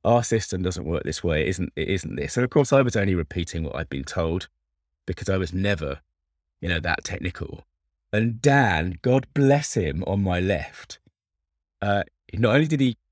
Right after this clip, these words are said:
politely, very politely contradict the, the client,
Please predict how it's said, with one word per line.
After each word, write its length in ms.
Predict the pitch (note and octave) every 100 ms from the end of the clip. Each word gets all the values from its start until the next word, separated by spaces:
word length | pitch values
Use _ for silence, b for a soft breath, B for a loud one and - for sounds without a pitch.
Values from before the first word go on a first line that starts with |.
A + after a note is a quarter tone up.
| _
politely, 680 | - A2+ A#2 B2+ B2+ D#2 F2
very 400 | F2 A#2 C#3+ C#3
politely 500 | - F#2+ E2+ - F2
contradict 640 | - F2+ F2 F2+ - -
the, 320 | F2+ D#2+ D2+ -
the 100 | E2+
client, 600 | - G#2 F#2 A#1+ D2